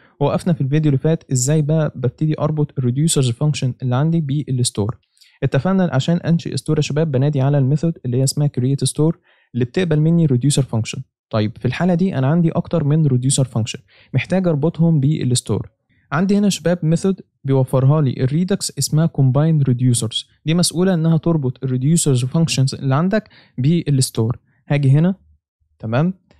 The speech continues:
تحت ال create store هبتدي أنشئ هنا variable، ال variable ده هسميه هنا combine. combine يعني إن هي بتربط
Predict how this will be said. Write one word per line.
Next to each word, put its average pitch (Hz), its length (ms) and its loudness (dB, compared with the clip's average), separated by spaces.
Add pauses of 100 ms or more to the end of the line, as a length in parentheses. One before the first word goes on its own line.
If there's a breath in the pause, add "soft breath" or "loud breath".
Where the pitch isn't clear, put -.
(800 soft breath)
تحت - 320 -4
ال 123 220 -4
create 131 400 0
store 165 260 0
هبتدي 156 460 -2
أنشئ 156 220 -2
هنا 143 180 4
variable، 160 440 2
ال 131 140 4
variable 147 300 2
ده 143 100 2
هسميه 139 520 2
هنا 127 240 2
combine. 135 460 0 (1160)
combine 127 140 2
يعني 151 400 2
إن 139 140 2
هي 160 160 4
بتربط 170 480 -2